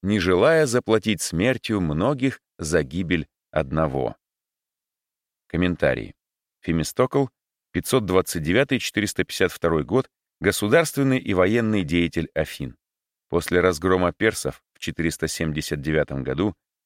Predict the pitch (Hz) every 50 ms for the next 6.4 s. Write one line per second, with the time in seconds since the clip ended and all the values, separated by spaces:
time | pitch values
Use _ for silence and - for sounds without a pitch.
0 | _ _ - 85 87 95 92 - - - 139 147 139 123 - 117 107 107 110 104
1 | - - 113 110 104 101 101 101 95 90 78 85 85 - - 80 85 110 127 120
2 | 110 113 104 - 107 104 101 90 - - 85 80 - 92 107 113 98 - - -
3 | - 85 - - 98 92 - - - 82 80 - 78 78 80 80 92 104 92 -
4 | - - 87 78 - _ _ _ _ _ _ - 80 85 80 - 85 78 71 78
5 | 73 90 131 139 104 69 64 62 - _ _ _ _ _ _ - - - - 107
6 | 87 - - - 69 67 -